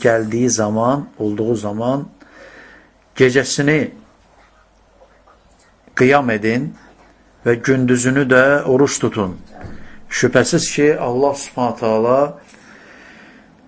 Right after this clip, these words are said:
həmin gecə günəşin batması ilə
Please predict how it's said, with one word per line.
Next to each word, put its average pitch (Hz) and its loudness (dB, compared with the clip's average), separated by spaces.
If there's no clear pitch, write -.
həmin 143 0
gecə 127 2
günəşin 120 -2
batması - -2
ilə 117 2